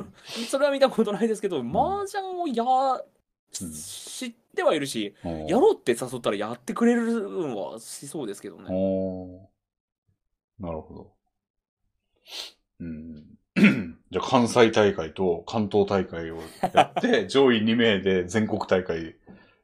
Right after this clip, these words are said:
Speaker 2: やったらいいじゃないですか。
Speaker 1: <laughs> そんな本格Mリーグみたいなことを。
Speaker 2: <laughs> 関西勢もある程度いるし、関原君とか。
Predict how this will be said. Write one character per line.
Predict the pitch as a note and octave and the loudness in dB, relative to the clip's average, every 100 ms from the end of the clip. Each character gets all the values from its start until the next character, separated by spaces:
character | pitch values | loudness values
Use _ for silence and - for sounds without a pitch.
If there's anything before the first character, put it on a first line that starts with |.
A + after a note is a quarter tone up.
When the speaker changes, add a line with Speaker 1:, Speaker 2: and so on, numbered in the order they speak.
| - | -6
Speaker 2:
や | F#2+ | -2
っ | |
た | F2+ | 0
ら | E2 | -2
い | |
い | |
じ | E2 | -4
ゃ | |
な | D#2 | -10
い | |
で | D2+ | -14
す | - | -20
か。 | - - - C#3+ C#3 | -18 -10 -4 -2 2
Speaker 1:
<laughs> | B3+ B3+ B3+ - A3+ | 2 2 -2 -4 -8
そ | - | -6
ん | B3 | 0
な | A#3+ A3 | 2 2
本 | - A3+ | 2 2
格 | A3+ | 6
M | G3+ G#3 | 6 6
リ | G#3 | 0
ー | |
グ | B2+ | 0
み | |
た | A2 | 0
い | |
な | A2 | 0
こ | A2+ | -4
と | G#2 | -6
を。 | G#2 - | -10 2
Speaker 2:
<laughs> | - A3 - - - - - - _ _ _ _ _ _ - - - - - - _ _ - | 6 8 6 4 2 2 -4 -6 _ _ _ _ _ _ -12 -10 -10 -12 -18 -20 _ _ -4
関 | D#3+ E3 | -2 2
西 | E3 D3+ | 2 2
勢 | A2 F2+ | 2 -2
も | E2 E2 E2+ | -4 -8 -6
あ | |
る | G2+ | -4
程 | A#2+ F#2 | -2 -2
度 | |
い | F#2+ | -2
る | F#2+ | -4
し、 | E2+ | -6
関 | E2 D#2+ F#2 | -12 -6 -2
原 | F2 E2 D#2 | -2 -4 -8
君 | - E2 | -18 -18
と | D#2 | -16
か。 | - - - | -16 -16 -18